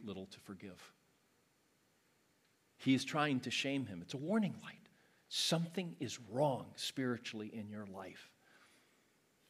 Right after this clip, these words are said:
Again, some people may call that something else, but that's using the definition that we're looking at. Even if you go to the left side of that chart that I showed you and you say, "I'm defective,"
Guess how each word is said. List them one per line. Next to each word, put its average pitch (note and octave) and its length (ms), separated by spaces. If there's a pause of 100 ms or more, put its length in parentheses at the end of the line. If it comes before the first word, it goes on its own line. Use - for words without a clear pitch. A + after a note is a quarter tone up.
Again, F3+ 260
some E3 220
people D#3 240
may C#3+ 140
call C#3+ 260
that D#3 160
something C#3 340
else, C3 380
but A#2+ 240 (220)
that's - 420 (300)
using A#2 320
the G#2+ 80
definition G2+ 480
that F#2 120
we're F#2 140
looking F#2 340
at. F2 100 (1400)
Even B3 600
if D3+ 120
you D3 120
go C#3 100
to C#3 80
the A#2 140
left B2+ 300
side B2+ 460
of G2 160
that G2 220
chart G#2 300
that G2+ 100
I F2+ 80
showed G#2+ 300
you G2 80
and G2+ 100
you G2+ 80
say, A#2+ 260
"I'm B2+ 260
defective," - 680